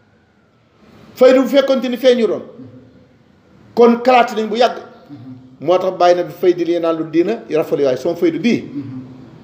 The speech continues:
Tànku diina ci lay taxaw, ci lay yëkkati drapeau am. Drapeau l'islam wax dëgg de.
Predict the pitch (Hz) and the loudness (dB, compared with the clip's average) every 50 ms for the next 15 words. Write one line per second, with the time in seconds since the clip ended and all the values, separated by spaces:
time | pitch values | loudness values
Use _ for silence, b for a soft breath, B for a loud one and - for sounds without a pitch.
0 | - - - - - - - - - - 180 180 180 180 180 180 160 175 165 165 | -20 -20 -20 -20 -20 -20 -20 -20 -6 0 2 2 2 2 0 -2 -2 0 0 0
1 | 165 180 165 151 156 - 147 143 147 147 - 165 156 151 151 151 156 127 127 131 | -2 0 0 0 0 -2 -4 -4 -4 -2 -4 -4 -2 -2 -2 -4 -6 -6 -2 -2
2 | 135 131 - 123 110 107 117 156 165 165 - 175 160 156 151 - 156 135 139 - | -2 -2 -2 -6 -8 -4 0 2 2 2 2 0 -2 -2 -2 -2 -2 -4 -4 -4
3 | 131 143 143 151 160 170 147 120 | -8 -6 -6 -4 -4 -4 -4 -4